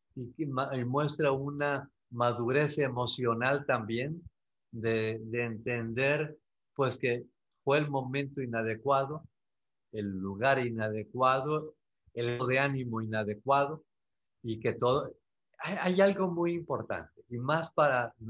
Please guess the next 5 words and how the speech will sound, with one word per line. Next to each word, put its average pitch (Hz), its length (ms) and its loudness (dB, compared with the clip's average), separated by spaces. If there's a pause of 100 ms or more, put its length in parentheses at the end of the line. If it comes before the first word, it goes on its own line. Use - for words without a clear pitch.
(240)
para 110 260 0
nuestro 107 320 -8
país. 101 400 -6 (640)
Los 117 200 -2
mexicanos 143 760 -2